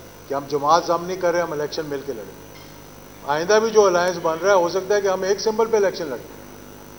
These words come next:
जैसे एमएमए ने लड़ा, जैसे आईजीआई ने लड़ा, इसी तरह हमने उनके साथ मिलकर लड़ना था। एक दो और भी जमातें थी जिनको वो साथ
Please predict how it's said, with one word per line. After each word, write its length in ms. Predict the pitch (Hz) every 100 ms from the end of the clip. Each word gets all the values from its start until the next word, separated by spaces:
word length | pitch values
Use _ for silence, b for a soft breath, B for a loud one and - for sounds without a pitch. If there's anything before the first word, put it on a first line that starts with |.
| - - -
जैसे 240 | 135 139
एमएमए 340 | 175 170 180 202
ने 120 | 208
लड़ा, 260 | 180 147 147
जैसे 280 | 147 147
आईजीआई 400 | 170 170 175 190
ने 100 | 220
लड़ा, 200 | 196 139 107 - - - - - - - - 143
इसी 200 | 147 220
तरह 160 | 220
हमने 180 | 202 208
उनके 240 | 208 214
साथ 200 | 226 220
मिलकर 280 | 202 180 175
लड़ना 280 | 160 147 156
था। 100 | 202
एक 160 | 190 190
दो 80 |
और 220 | 196 220 220
भी 100 | 226
जमातें 400 | 190 170 165 160
थी 240 | 156 151 - - - -
जिनको 260 | 156 160 170
वो 100 | 165
साथ 240 | 160 156